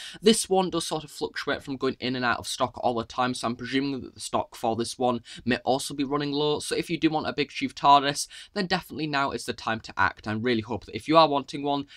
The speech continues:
that you do get one, because this is honestly a product that you don't really want to miss out on, as it is kind of unavoidable, especially if you have Big Chief Doctors,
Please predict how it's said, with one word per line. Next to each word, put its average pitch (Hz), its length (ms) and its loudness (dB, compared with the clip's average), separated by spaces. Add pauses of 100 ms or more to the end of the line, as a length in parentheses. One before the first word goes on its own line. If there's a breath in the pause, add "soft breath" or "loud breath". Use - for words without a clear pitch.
(100 loud breath)
that 214 80 -2
you 202 140 0
do 156 220 -2
get 131 220 2
one, 104 180 -2
because 113 240 -10
this 135 160 -8
is 117 140 -4
honestly 107 360 -2
a 101 60 -2
product 90 320 -6
that 95 80 -8
you 101 100 -2
don't 98 220 -2
really 92 140 -4
want 87 240 -10
to - 80 -12
miss 85 180 -6
out 143 200 6
on, 135 180 2 (280 loud breath)
as 185 140 0
it - 60 -6
is 185 120 -6
kind 170 240 -4
of 165 120 -8
unavoidable, 147 680 -2
especially - 380 -4
if 107 120 -8
you 110 60 -4
have 101 160 0
Big 82 180 -6
Chief - 220 -8
Doctors, - 480 0